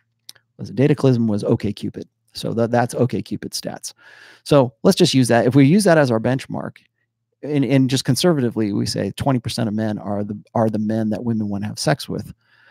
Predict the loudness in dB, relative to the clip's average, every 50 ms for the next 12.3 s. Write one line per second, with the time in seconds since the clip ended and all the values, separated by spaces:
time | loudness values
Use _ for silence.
0 | -20 -20 _ -2 4 6 6 8 8 8 8 8 8 8 8 6 6 6 6 6
1 | 6 6 4 2 2 -2 -4 -4 -4 -4 -8 -4 0 0 2 2 4 2 2 2
2 | 0 -2 -4 -2 0 0 0 0 0 -2 -4 -4 -4 -6 -6 -8 -10 -10 -10 -8
3 | -8 -8 -8 -6 -8 -6 -6 -6 -6 -6 -6 -6 -8 -8 -8 -8 -8 -8 -8 -8
4 | -8 _ _ _ _ _ _ _ _ _ -8 0 4 4 6 6 6 2 0 0
5 | 2 0 0 0 0 -2 -2 -2 -4 -6 -12 _ _ _ _ _ _ _ -10 -6
6 | -2 -2 0 0 -2 -2 -2 -2 -2 -2 -2 -4 -4 -4 -6 -10 -16 -12 -8 -6
7 | -6 -6 -6 -8 -10 -12 _ _ _ -8 -6 -2 -2 -2 -2 -4 -6 -8 -10 -10
8 | -10 -10 -12 -12 _ _ _ -14 -12 -12 -8 -4 -4 -4 -4 -4 -6 -8 -8 -8
9 | -8 -8 -10 -12 -12 -10 -12 -12 -12 -12 -14 -12 -10 -10 -10 -6 -4 -4 -2 -2
10 | -4 -6 -6 -6 -8 -8 -8 -12 _ -16 -12 -10 -8 -8 -8 -10 -12 -14 _ -16
11 | -16 -16 _ -6 -2 -2 -2 -2 -4 -6 -6 -6 -6 -6 -8 -8 -8 -8 -10 -8
12 | -6 -8 -8 -8 -10 -14